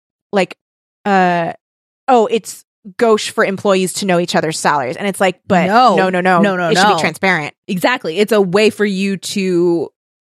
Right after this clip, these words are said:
Speaker 2: p-, pay men, white men more,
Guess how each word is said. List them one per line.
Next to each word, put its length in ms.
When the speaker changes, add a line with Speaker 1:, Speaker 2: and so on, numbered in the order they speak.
Speaker 2:
p-, 140
pay 460
men, 500
white 260
men 180
more, 340